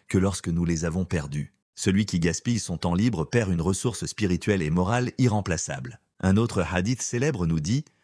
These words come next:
Sois dans ce monde comme un étranger ou un voyageur. » Sahih al-Bukhari. Cette parole nous invite à relativiser notre existence terrestre,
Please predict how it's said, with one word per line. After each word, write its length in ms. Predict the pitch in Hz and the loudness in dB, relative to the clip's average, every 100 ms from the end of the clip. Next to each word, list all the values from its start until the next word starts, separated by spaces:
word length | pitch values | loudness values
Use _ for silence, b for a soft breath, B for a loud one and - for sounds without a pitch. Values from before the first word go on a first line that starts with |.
| b - | b -4
Sois 200 | 139 123 | 0 2
dans 140 | 101 | 2
ce 160 | 90 92 | 0 0
monde 300 | 85 101 104 | 0 0 0
comme 160 | 90 | 0
un 100 | 80 | 2
étranger 420 | 90 - 87 87 | 0 0 -2 0
ou 140 | 90 76 | 0 0
un 80 | 73 | 0
voyageur. » 720 | 85 82 73 73 67 - - _ _ _ - | 0 0 0 -4 -6 -10 -16 _ _ _ -10
Sahih 440 | - 98 104 107 - _ | -6 0 0 0 -4 _
al-Bukhari. 720 | 90 80 85 82 71 67 57 _ _ _ b b | 0 2 0 -2 -2 -4 -8 _ _ _ b b
Cette 240 | - 113 - | -2 -2 2
parole 300 | 120 139 117 | 2 2 2
nous 240 | 90 80 | 2 0
invite 280 | 85 107 107 | 0 -2 -2
à 80 | 73 | 0
relativiser 640 | 87 85 - 85 85 104 | 2 0 0 -2 -2 0
notre 220 | 90 - | -2 -2
existence 500 | 80 78 80 90 80 | -4 -2 -4 -4 -4
terrestre, 500 | - 80 90 107 - | -2 0 0 -4 -10